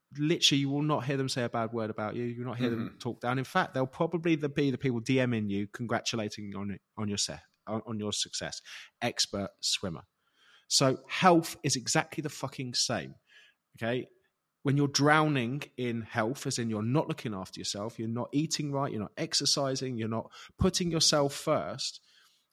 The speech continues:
Speaker 1: is there any surprise that you're talking shit about others? When you're learning how to swim, it's then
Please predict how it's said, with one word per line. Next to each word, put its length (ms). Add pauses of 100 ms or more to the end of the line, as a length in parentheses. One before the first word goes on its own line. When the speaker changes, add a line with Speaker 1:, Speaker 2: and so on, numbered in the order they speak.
(560)
Speaker 1:
is 140
there 80
any 260 (840)
surprise 760
that 120
you're 200
talking 480
shit 380
about 320
others? 360
When 100
you're 120
learning 260
how 160
to 120
swim, 300
it's 180
then 340